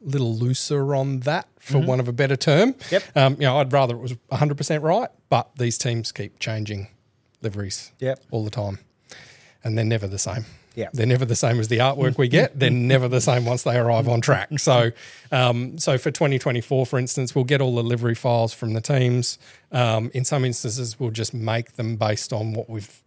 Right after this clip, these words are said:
Speaker 2: Yeah.
Speaker 1: seen.
Speaker 2: Yeah.
Speaker 1: Um, so the Walkinshaw cars, for instance, they're not, they're not a massive departure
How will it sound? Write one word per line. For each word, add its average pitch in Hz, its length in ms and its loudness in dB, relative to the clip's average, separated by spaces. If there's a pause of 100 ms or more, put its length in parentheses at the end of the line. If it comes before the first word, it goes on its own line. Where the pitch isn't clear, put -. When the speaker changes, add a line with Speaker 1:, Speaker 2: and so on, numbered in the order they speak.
Speaker 2:
Yeah. 117 120 -2
Speaker 1:
seen. 165 560 2
Speaker 2:
Yeah. 117 180 -4 (120)
Speaker 1:
Um, 113 440 0
so 113 240 -2 (260)
the 139 100 -4
Walkinshaw 110 460 -4
cars, 113 320 -4
for - 160 -8
instance, 113 500 -6
they're 117 140 -6
not, 117 260 -4 (360)
they're 117 100 -6
not 104 160 -6
a 95 60 -8
massive 104 500 -6
departure 113 520 -4